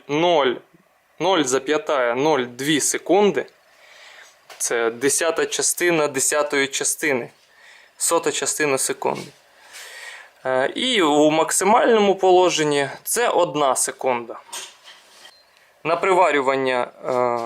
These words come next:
шайб чи на приварювання, м, е, цього мідного трикутника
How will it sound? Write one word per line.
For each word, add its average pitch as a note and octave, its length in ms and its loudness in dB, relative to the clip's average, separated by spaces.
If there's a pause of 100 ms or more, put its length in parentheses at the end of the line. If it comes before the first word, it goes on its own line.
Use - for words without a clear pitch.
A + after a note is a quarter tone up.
шайб A#3 440 2 (240)
чи C3 280 -2
на B2+ 140 0
приварювання, A#2+ 1000 2 (160)
м, A#2 260 -6
е, A#2 680 -6 (540)
цього B2+ 340 0
мідного B2 640 0 (220)
трикутника - 680 -4